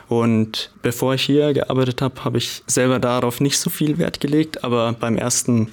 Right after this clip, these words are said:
Verkosten, also wenn wir dann eine Maschine einstellen, eben diese Brühparameter, da hab ich zum ersten Mal tatsächlich geschmeckt, dass ein Kaffee auch nach anderen, ähm, Sachen schmecken kann. Ja.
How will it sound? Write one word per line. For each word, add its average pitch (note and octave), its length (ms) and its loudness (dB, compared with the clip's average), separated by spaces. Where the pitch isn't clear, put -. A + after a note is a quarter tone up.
Verkosten, B2+ 600 -2
also A2+ 160 2
wenn A#2 120 4
wir A#2 60 2
dann A2+ 380 0
eine B2 80 2
Maschine B2 420 2
einstellen, C3+ 600 2
eben A#2+ 240 2
diese A2+ 200 0
Brühparameter, C3 840 0
da - 40 -10
hab A#2+ 80 -6
ich C3+ 100 -2
zum A#2+ 140 -2
ersten A#2 320 0
Mal A#2 420 2
tatsächlich - 720 -4
geschmeckt, C3 480 0
dass B2 160 0
ein C3 100 2
Kaffee B2 480 2
auch - 380 -4
nach B2 320 -2
anderen, B2+ 720 2
ähm, A#2+ 340 -2
Sachen B2+ 300 -4
schmecken C3+ 340 -4
kann. - 240 -8
Ja. - 60 -8